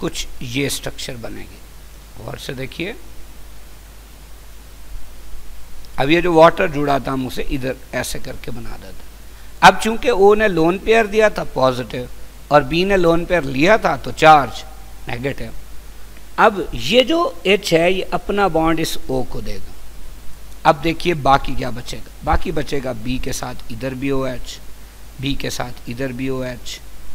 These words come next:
इधर भी ओएच, इधर भी सिर्फ क्या बचेगा? ओएच बचेगा। और B पे कौन सा charge था? Negative charge था, तो ये एक anion बन जाएगा। और इस एच ने चूंकि अपना bond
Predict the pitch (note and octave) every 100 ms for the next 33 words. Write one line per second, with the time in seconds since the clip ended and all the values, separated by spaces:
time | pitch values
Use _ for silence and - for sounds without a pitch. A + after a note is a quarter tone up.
0 | - - - B2+ B2+ G#2+ - C3 D3 C#3+
1 | B2+ - - C#3+ F#3 F3+ - F#3 - D#3+
2 | D3 - - G#2 - E3+ E3+ C3 C3 -
3 | - - - - - - - C#3+ C#3+ B2
4 | F3 F3+ G3 G#3 A3+ G#3 F#3+ D3 A#2 A#2
5 | - A2+ C#3 D3+ D#3 D3 C3+ C3+ A2+ A2
6 | - - B2 A#2+ B2 - A2+ A#2+ B2+ C3
7 | C3 A#2 A2+ A2+ A2+ - - - - -
8 | - G3+ - A#3 C4+ - F#3+ - G#3+ A3+
9 | - G3+ G#3+ G3+ - G#3+ G#3 - - -
10 | - C3 D#3 F#3 G3